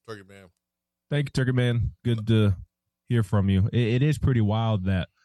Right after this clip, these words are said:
Speaker 2: Swain, Walter Nolan, who's playing some really good football right now in that A and M defensive front, he's like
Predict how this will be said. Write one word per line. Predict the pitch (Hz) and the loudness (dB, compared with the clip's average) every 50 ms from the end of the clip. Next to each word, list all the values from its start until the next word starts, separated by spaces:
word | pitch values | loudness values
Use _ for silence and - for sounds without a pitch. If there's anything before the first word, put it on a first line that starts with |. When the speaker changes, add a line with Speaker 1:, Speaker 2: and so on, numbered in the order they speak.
| _ _ _ _ _ _ _ _ _ _ _ _ _ _ _ _ | _ _ _ _ _ _ _ _ _ _ _ _ _ _ _ _
Speaker 2:
Swain, | - - - 104 104 101 101 98 | -8 -4 0 0 2 2 2 4
Walter | 101 104 113 110 - 107 | 4 2 2 2 0 0
Nolan, | 101 101 104 104 101 92 | 2 2 2 2 2 2
who's | 92 92 90 - | 2 2 2 0
playing | - 110 104 98 | 0 0 0 0
some | 90 95 92 | -2 -2 0
really | 101 101 98 | 2 2 2
good | 90 95 92 | 2 2 0
football | - 120 107 - 117 117 | 0 -2 -2 -2 -2 0
right | 113 117 117 113 | 0 0 0 0
now | 120 123 127 127 120 - - - _ _ - | 0 2 2 2 0 -2 -4 -18 _ _ -4
in | 107 104 | -2 0
that | 104 104 - - | 0 0 0 -2
A | - 104 107 110 | -2 -2 0 2
and | 110 | 2
M | 110 110 113 | 2 2 2
defensive | 104 113 110 - 113 104 - 107 | 2 0 0 0 -2 -2 -2 -4
front, | - - 123 127 123 107 _ _ _ _ _ _ _ | -4 -2 0 0 0 -2 _ _ _ _ _ _ _
he's | - - 104 98 113 | -4 -4 0 0 2
like | 110 107 | 0 0